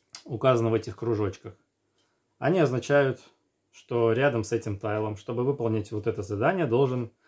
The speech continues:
примыкать по горизонтали или вертикали один тайл голубого цвета. Например, вот так. Если я сейчас так сыграю, это задание будет выполнено, и я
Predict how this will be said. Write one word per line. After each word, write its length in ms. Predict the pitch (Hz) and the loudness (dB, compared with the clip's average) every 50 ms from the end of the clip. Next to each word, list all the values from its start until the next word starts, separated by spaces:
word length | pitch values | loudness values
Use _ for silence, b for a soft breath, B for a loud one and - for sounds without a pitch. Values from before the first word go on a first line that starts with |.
| b b _ | b b _
примыкать 540 | - 120 117 120 123 110 - 110 101 - - | -4 -2 -2 0 -2 -2 -2 -4 -6 -6 -8
по 80 | 113 | -4
горизонтали 640 | 98 110 104 107 107 117 113 110 117 107 101 101 107 | -4 -2 -2 -2 -2 -2 -2 0 0 0 0 0 -2
или 260 | - - 117 107 104 | -2 -2 -2 -2 0
вертикали 720 | 98 101 101 - - 110 - 151 165 180 165 165 165 156 - _ _ _ _ _ _ _ _ _ _ _ _ _ _ _ _ | 0 -2 -4 -4 -10 -8 0 2 2 2 2 0 -2 -4 -8 _ _ _ _ _ _ _ _ _ _ _ _ _ _ _ _
один 480 | - 113 107 107 104 131 151 156 156 | -8 -8 -6 -4 0 0 0 0 0
тайл 540 | 151 - _ - 120 120 123 120 107 - - _ _ _ _ _ _ _ _ | -2 -6 _ -2 0 0 2 0 0 -2 -6 _ _ _ _ _ _ _ _
голубого 520 | - 117 113 113 113 107 113 113 113 117 113 | -6 -2 0 0 2 4 4 4 4 4 2
цвета. 420 | - - 110 98 95 - - 98 | 0 -4 -4 -4 -4 -6 -8 -10
Например, 460 | 107 135 135 139 135 143 139 131 117 | -10 -8 -6 -4 -2 0 0 0 0
вот 200 | 117 113 110 - | 0 -2 -2 -4
так. 260 | - 92 98 - _ _ _ _ _ _ _ _ _ _ _ _ _ _ _ _ _ _ _ _ | -10 -12 -12 -12 _ _ _ _ _ _ _ _ _ _ _ _ _ _ _ _ _ _ _ _
Если 260 | - 139 143 - 120 | 2 2 2 4 2
я 60 | 110 104 | 0 0
сейчас 280 | - - - 110 101 | -2 -6 -8 -8 -6
так 180 | - 110 107 - | -6 -8 -10 -6
сыграю, 600 | - 143 151 170 190 190 180 175 170 160 156 - _ _ _ _ _ _ _ _ | -6 -2 0 2 2 4 4 2 0 -2 -6 -12 _ _ _ _ _ _ _ _
это 220 | - 120 - 120 | -8 -6 -4 -4
задание 380 | 101 110 104 117 117 110 107 104 | -4 -2 0 0 0 2 0 -2
будет 200 | 98 104 104 104 | -2 -2 0 0
выполнено, 540 | 143 160 156 160 147 143 135 131 131 127 127 | 0 0 0 0 0 0 0 0 0 -2 -4
и 160 | - - 113 | -4 -4 -2
я 420 | 107 113 117 120 117 - - - | 0 2 4 4 4 2 0 -4